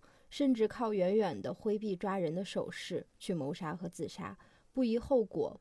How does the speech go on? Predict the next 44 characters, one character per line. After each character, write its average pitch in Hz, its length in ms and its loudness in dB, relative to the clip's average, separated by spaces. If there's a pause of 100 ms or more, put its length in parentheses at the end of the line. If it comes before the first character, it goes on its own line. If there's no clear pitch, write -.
不 - 80 -2
留 180 180 4
痕 180 300 -8
迹。 - 300 -8 (560)
一 220 160 0
切 269 280 6
都 226 160 8
只 180 160 -4
是 185 140 -4
距 240 240 -2
离 165 160 0
和 185 160 -6
时 180 240 -4
间 220 180 0
的 202 120 0
问 175 200 2
题。 - 360 -12 (360)
假 190 160 0
如 196 120 4
站 247 200 2
得 233 80 2
远 170 240 0
一 185 120 -2
点 175 160 -2
儿， - 100 -8 (300)
刀 254 240 2
子 240 180 0
只 185 140 -4
能 190 120 2
划 175 200 2
破 196 160 -6
空 220 260 -2
气， - 380 -4
而 185 100 -2
不 170 100 -8
是 180 140 -6
胸 202 260 -2
膛， - 280 -6 (320)
不 214 100 0
会 240 180 6
扎 226 280 2
入 226 220 4
白 165 300 -2
色、 - 400 -4